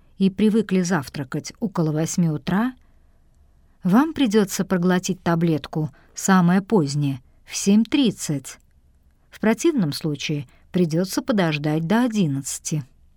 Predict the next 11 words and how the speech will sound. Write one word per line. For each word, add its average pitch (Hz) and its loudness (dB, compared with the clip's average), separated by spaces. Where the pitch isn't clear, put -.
Перед 208 2
приемом 170 2
пищи. 160 -2
Если 196 2
в 214 4
инструкции 196 0
вы 185 4
столкнулись 202 0
с - -12
таким 175 -2
выражением, 156 2